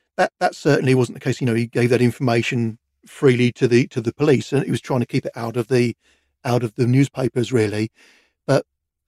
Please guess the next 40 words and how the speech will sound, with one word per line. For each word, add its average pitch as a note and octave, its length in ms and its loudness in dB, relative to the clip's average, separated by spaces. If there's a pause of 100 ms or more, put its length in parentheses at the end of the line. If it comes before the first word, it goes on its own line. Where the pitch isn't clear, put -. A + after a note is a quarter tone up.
(260)
I, D3 200 0
I C#3+ 40 -4
don't D3+ 220 2
know C3 180 2
whether, B2+ 460 2
um, A#2+ 420 -2 (840)
in C3+ 100 6
those B2 180 4
early B2 160 4
days, B2 160 2
if C#3+ 140 -4
Baxter C3+ 300 -8
Phillips - 360 -2
would C3 140 2
have A#2 160 0
even B2 320 2 (300)
formed A#2+ 640 0 (400)
an B2+ 100 4
opinion A#2 580 0 (400)
as A#2 160 -4
to - 160 -2
the A#2 80 0
type B2 220 -4
of A#2 120 -6
killer. A#2+ 200 -2
I B2 40 2
don't C3+ 140 -2
know B2 100 2
whether B2+ 220 4
he B2 240 0
had A#2+ 160 -6
that A#2+ 240 -2
sort - 180 -8
of - 40 -4
approach - 480 -4 (400)
that, D#3+ 200 -2
that D3 220 -4
Bond C#3+ 260 4
did. A2+ 280 0 (460)
Um, C3+ 300 2